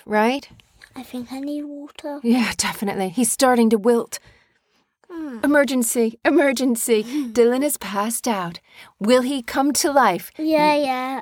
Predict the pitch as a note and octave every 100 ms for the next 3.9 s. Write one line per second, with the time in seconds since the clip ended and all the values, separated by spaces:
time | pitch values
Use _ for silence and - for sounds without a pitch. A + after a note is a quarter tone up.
0 | - G#3 F#3 D#3 E3+ E3+ E3 D#3+ E3 D#3+
1 | D#3+ - _ - A3 G3+ G3+ - E3+ E3+
2 | - D#3+ E3 E3 D#3+ _ _ D#4+ D4 F#3+
3 | G4 A#3+ A3 G#3 A3 D#4 F4 F4+